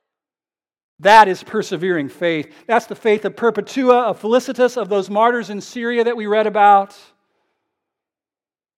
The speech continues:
"God, you can let them kill me, or you can do it yourself if you want.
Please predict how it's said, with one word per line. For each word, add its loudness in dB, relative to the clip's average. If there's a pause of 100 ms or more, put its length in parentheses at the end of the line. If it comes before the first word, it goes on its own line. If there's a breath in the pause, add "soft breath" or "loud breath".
(440)
"God, 8 (1800)
you -2
can -4
let 2
them 2
kill 4
me, -4 (300)
or -10
you 0
can -6
do -2
it -4
yourself -2
if -12
you -8
want. -6